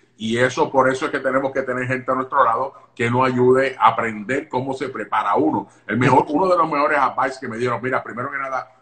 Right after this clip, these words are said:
Jorvito Realba te manda saludos, está por ahí, está, está mirando, ¿no? Su hermano. <laughs> Y también está Jordan, el hombre que te recortaba en Nueva York.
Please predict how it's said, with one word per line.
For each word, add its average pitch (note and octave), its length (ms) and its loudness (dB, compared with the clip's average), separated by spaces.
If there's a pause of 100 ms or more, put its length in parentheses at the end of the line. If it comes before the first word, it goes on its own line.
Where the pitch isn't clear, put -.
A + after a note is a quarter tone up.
(220)
Jorvito D#3 520 2
Realba B2+ 520 0
te A2+ 120 -8
manda A#2+ 280 -4
saludos, A#2+ 420 0
está A#2 180 -6
por B2 160 -2
ahí, A#2+ 200 0
está, A2 320 -10
está D3+ 160 6
mirando, A#2+ 460 -2
¿no? B2 120 -8 (300)
Su A2+ 240 0
hermano. C3+ 640 2
<laughs> - 920 -2
Y B2+ 120 -4
también B2+ 380 -2
está D#3+ 340 4
Jordan, D#3 560 2
el C3 140 -10
hombre D#3 240 -8
que D#3+ 80 -12
te D#3 100 -10
recortaba D3 540 -2
en C#3+ 80 -14
Nueva C3+ 300 -4
York. B2+ 240 -2